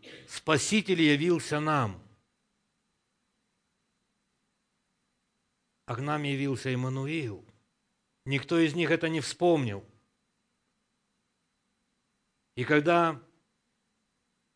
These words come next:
у гроба находились женщины,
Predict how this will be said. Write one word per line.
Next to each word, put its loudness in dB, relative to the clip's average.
у -6
гроба 2
находились 0
женщины, -4